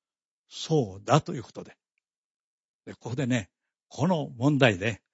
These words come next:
これが表に出てくるまで、しばらく待ちなさいと忠告されて、そして、はっきりとバトルクリコサニタリウムを中心にして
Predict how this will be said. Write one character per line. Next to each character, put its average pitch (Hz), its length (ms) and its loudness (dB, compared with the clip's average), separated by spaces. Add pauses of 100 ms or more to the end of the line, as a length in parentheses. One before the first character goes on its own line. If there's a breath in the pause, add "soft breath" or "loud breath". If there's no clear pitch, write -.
(280)
こ 139 100 -2
れ 135 140 6
が 110 180 -2
表 175 480 2
に 143 180 2
出 160 140 6
て 165 140 2
く 156 160 -2
る 139 80 -2
ま 127 180 0
で、 180 240 4 (1800)
し - 180 -10
ば 143 120 0
ら 123 80 -2
く - 100 -18
待 113 180 -6
ち 147 140 -6
な 135 140 0
さ 127 100 -2
い 104 80 -4
と 123 200 -20 (180)
忠 139 180 -2
告 - 240 -16
さ 98 120 -12
れ 92 100 -14
て、 - 120 -20 (640)
そ 160 220 0
し - 120 0
て、 202 360 6 (1080)
は - 200 6
っ - 120 -2 (180)
き 226 140 8
り 254 120 10
と 240 400 8 (440)
バ 160 140 8
ト 220 120 12
ル 208 120 10
ク 208 80 4
リ 208 100 6
コ 185 100 4
サ 185 160 6
ニ 190 120 4
タ 170 100 6
リ 175 80 2
ウ 165 80 2
ム 151 60 0
を 139 60 0
中 165 200 2
心 147 140 0
に 127 80 2
し - 60 -6
て 123 180 -2